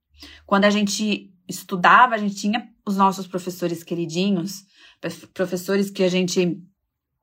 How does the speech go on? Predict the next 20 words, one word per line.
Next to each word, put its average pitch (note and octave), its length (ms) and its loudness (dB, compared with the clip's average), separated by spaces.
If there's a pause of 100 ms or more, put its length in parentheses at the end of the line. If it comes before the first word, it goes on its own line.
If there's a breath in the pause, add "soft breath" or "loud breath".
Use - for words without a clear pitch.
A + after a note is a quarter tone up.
(260)
se - 120 -8
identificava, F#3+ 1120 4 (400 loud breath)
né? G#3 180 2
Professores F#3 600 -4
que, F#3 400 -2 (360 soft breath)
é, E3+ 600 2 (180)
a G3 80 0
gente G#3 220 2
olhava G3 220 6
e - 20 -14
falava, F#3+ 240 -2
"Nossa, A3 400 2
que A3 140 -6
inteligência", G#3+ 1200 -2 (240)
né? F#3+ 320 -2 (1300 soft breath)
É, F3 560 0
"Quero F#3+ 260 -4
ser A3 200 -6
como A3+ 380 0
ele." F#3 720 4